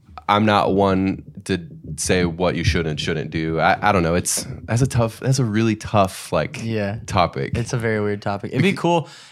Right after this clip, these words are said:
Speaker 2: Actually, it'd be cool if I got somebody in here who was, like, a full-time worship guy.
Speaker 1: Yeah.
Speaker 2: Who had, like, some cool opinions and stuff.
Speaker 1: Yeah, 'cause, I mean, Lindsay loves it. Like, you know, if Lindsay could do that for, you know, her life, like, she,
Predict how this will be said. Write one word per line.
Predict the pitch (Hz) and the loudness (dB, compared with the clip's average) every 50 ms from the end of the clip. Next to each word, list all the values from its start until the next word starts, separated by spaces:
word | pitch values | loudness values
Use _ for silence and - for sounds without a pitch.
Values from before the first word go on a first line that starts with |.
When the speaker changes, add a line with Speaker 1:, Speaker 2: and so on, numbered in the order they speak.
| - | -2
Speaker 2:
Actually, | - 127 156 151 - 220 | 0 0 0 2 2 2
it'd | 208 160 | 4 4
be | 139 131 | 2 0
cool | - - 135 135 | 0 2 2 2
if | 135 135 | 2 4
I | 123 113 | 2 2
got | 110 101 107 101 98 101 - | 2 2 0 0 0 0 -4
somebody | - - 110 104 104 98 101 98 92 | -4 -4 -2 -2 -2 -2 -2 -2 -2
in | 95 98 | -2 -4
here | 98 101 98 95 95 | -4 -4 -2 -2 -2
who | 101 104 98 | -2 -2 -2
was, | 98 92 - | -2 -2 -2
like, | - 92 85 87 - - - _ _ | -2 -2 -2 -4 -6 -12 -20 _ _
a | - | -16
full-time | - - - - 95 95 92 - 104 92 90 90 90 87 87 87 - _ _ _ _ _ - - - - - | -16 -10 -6 -4 -4 -4 -4 -4 -4 -2 -2 -4 -4 -6 -8 -10 -12 _ _ _ _ _ -20 -20 -20 -18 -10
worship | - 101 98 - - 85 71 76 | -8 -6 -6 -4 -6 -8 -6 -4
guy. | 90 85 80 80 85 85 - - | -4 -4 -2 -4 -6 -8 -8 -6
Speaker 1:
Yeah. | 90 92 131 110 82 - - _ _ _ | -4 -2 -2 -2 -4 -6 -12 _ _ _
Speaker 2:
Who | - 123 | -2 0
had, | 113 110 101 104 101 | 2 2 0 0 0
like, | 101 98 92 | -2 -2 -4
some | - - 98 95 | -6 -8 -8 -8
cool | - - 104 98 95 90 87 - - _ _ | -6 -4 -2 -2 -2 -2 -4 -6 -10 _ _
opinions | - 113 101 - 104 101 95 92 92 | -10 -6 -4 -2 -2 -2 -2 -2 -4
and | 101 92 | -6 -6
stuff. | 90 - - 90 90 92 - _ _ _ _ _ _ | -6 -6 -6 -6 -6 -8 -12 _ _ _ _ _ _
Speaker 1:
Yeah, | - 104 104 98 | -4 -2 0 0
'cause, | 87 - - - 104 98 101 - | -2 -4 -4 -4 -4 -4 -4 -2
I | 110 | 0
mean, | 107 104 107 | 0 2 2
Lindsay | 107 123 127 107 104 | 0 0 0 0 0
loves | 92 92 95 95 90 82 | 2 2 0 0 0 -2
it. | 82 82 - - _ - - - | -2 -2 -4 -6 _ -18 -16 -8
Like, | - 90 82 65 - - - - - _ _ _ _ | -4 -2 -2 -2 -4 -8 -16 -18 -20 _ _ _ _
you | - 95 | -6 -4
know, | 85 85 | -2 -2
if | 80 76 - | -2 -2 -2
Lindsay | 104 92 87 85 90 80 | -2 -2 -2 -2 -4 -4
could | - - 87 82 | -4 -6 -6 -4
do | 78 90 85 | -4 -4 -2
that | 82 76 73 - - _ _ _ _ - | -2 -2 -4 -4 -8 _ _ _ _ -20
for, | _ - 87 80 76 78 80 87 _ _ _ _ _ | _ -8 -8 -6 -6 -8 -10 -12 _ _ _ _ _
you | - 90 82 | -8 -6 -6
know, | 71 69 | -6 -6
her | 71 82 92 | -6 -6 -6
life, | 85 82 82 80 78 - - | -4 -2 -2 -4 -6 -6 -8
like, | 78 71 69 | -10 -8 -8
she, | - - - 85 82 | -10 -10 -10 -10 -12